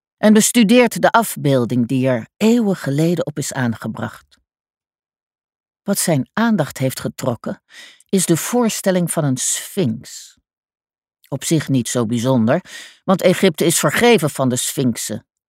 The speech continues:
maar dat zijn vooral beeldhouwwerken. Het verbaast hem dat het hem niet eerder is opgevallen.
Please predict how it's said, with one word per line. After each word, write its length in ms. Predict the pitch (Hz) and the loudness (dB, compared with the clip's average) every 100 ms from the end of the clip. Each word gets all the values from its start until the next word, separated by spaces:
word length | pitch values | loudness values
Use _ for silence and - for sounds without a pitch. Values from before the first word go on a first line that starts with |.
| _ | _
maar 260 | - 165 147 | -2 0 0
dat 240 | 170 170 | 0 -2
zijn 340 | - 175 160 123 | 0 2 2 0
vooral 520 | - 135 170 131 104 - | -4 0 2 2 -2 -2
beeldhouwwerken. 1000 | 208 202 - 113 104 110 101 - - - _ _ _ _ _ _ _ _ _ | 0 0 -2 -4 -4 -4 -6 -10 -18 -20 _ _ _ _ _ _ _ _ _
Het 160 | 185 - | -12 -4
verbaast 580 | 180 170 208 170 - - | 0 2 2 2 -4 -8
hem 300 | 113 113 113 | -6 -6 -4
dat 140 | 143 | -6
het 140 | 127 | -4
hem 200 | 147 131 | -2 2
niet 280 | 135 156 - | 2 2 0
eerder 300 | 170 156 117 | -2 -2 -2
is 140 | 117 - | -6 -6
opgevallen. 680 | - - - 101 - - | -10 -12 -10 -8 -10 -14